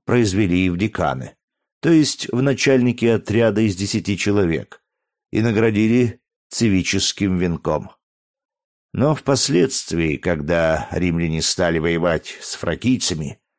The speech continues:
Спартак дезертировал и стал в ряды своих соотечественников – против своих бывших соратников. Будучи ранен,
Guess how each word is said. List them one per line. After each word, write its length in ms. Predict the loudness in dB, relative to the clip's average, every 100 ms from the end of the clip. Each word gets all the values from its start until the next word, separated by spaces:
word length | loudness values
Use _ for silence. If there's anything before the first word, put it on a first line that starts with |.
| _ _ _ _
Спартак 580 | -6 -2 -2 2 0 2
дезертировал 1000 | 0 2 2 2 0 2 2 0 -4 -6 -8
и 120 | -4
стал 420 | -4 -2 0 0
в 60 | 0
ряды 300 | 0 0 -2
своих 420 | 0 0 0 -2
соотечественников – 1300 | -2 0 0 0 0 -2 -4 -4 -4 -2 -4 -4 _ _ _ _ -4
против 440 | 0 2 0 -2
своих 460 | 0 0 2 0 -2
бывших 520 | 0 0 0 -4 -2
соратников. 1000 | -2 0 2 0 -2 -12 -12 -14 -16 _ _ _ _ _ _ _ _ _ -4
Будучи 360 | -2 0 0
ранен, 480 | 0 2 2 0 -2